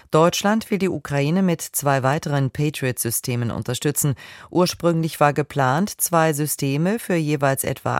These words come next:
eine Milliarde Euro in den U S A zu kaufen und direkt in die Ukraine zu bringen. Da sie aber nicht sofort lieferbar sind, soll nun die Bundeswehr zunächst zwei von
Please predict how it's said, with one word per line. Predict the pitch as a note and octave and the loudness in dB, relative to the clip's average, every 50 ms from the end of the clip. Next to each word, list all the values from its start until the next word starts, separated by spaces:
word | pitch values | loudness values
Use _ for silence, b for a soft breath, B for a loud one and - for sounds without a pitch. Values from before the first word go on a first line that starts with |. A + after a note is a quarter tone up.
| - | -2
eine | - A#2 C3+ E3 F#3+ | -2 -2 0 0 0
Milliarde | G3 F#3 D#3+ D3 C#3 C3 C3 C3 - | 0 0 0 0 0 0 -2 -2 -2
Euro | - B2 B2+ C3+ C#3 D3 D#3+ D#3 B B B B B B | -2 -2 0 0 2 2 0 0 B B B B B B
in | B C3+ C3+ C3+ | B -2 0 0
den | C3 C#3 C#3 C3+ C3+ - | 0 0 0 0 -2 -2
U | - D3 | -2 -2
S | C#3+ C#3 - - | 0 0 0 -2
A | - E3 E3+ - | -2 -2 -2 -2
zu | - - B2 | -2 -4 -4
kaufen | - - A#2 A2+ A2 A2 - E3 F3+ G#3+ G#3+ B B B B B B B | -4 -2 -2 -2 -2 -2 0 0 0 0 -2 B B B B B B B
und | - D#3+ D#3 - D#3 | -2 0 0 0 0
direkt | D3+ C#3+ D#3 F3 F3+ - - - - | 0 2 2 0 0 -2 -6 -12 -8
in | - - A#2+ A2 | -6 -4 -4 -2
die | G#2 G2+ | -2 -4
Ukraine | - G2+ - - A2 A2 A2 G#2+ G#2 G#2+ | -6 -6 -8 -6 -4 -4 -2 -2 -2 -2
zu | - - B2 | -2 -4 -4
bringen. | - C3+ C#3+ C3+ B2+ A2+ F#2 - B B B B B B B | -2 0 0 0 0 0 -2 -6 B B B B B B B
Da | B2 A#2+ A#2 | -4 -2 -2
sie | A2 G#2+ - - | -2 -2 -2 -2
aber | - A#2 - A#2 A#2 | -2 -2 -2 -2 -2
nicht | B2+ D3 C#3 - | -2 -2 -2 -2
sofort | - C#3 - - D3 C#3+ D#3 D#3 - | -2 -2 0 2 2 2 2 2 0
lieferbar | D3 D3+ D3+ C#3+ - D#3+ D#3 D3+ E3 D#3+ D#3 | -2 -2 -2 -2 0 -2 0 0 0 0 0
sind, | C#3+ D#3 E3+ G#3+ B3 | 0 -2 -2 -2 -2
soll | - - F#3 F3+ F3 F3 | -2 0 2 2 2 2
nun | F3 E3+ E3+ F3 E3 | 2 2 2 0 0
die | E3 E3 D3+ | 0 -2 -2
Bundeswehr | C#3 D3 E3 F#3 D#3+ D3+ C3 - - A2+ A2+ A2+ | -2 -2 0 0 0 0 -2 -2 -2 -2 -4 -4
zunächst | - - - A2+ G#2+ A2 A2+ C3+ D#3 - - - - - | -4 -6 -6 -4 -2 -2 -2 -2 -2 -4 -8 -8 -6 -4
zwei | - - B2+ A#2 B2+ E3 F3+ | -2 0 2 2 2 0 -2
von | - - C#3 A#2+ | -2 -2 -2 -2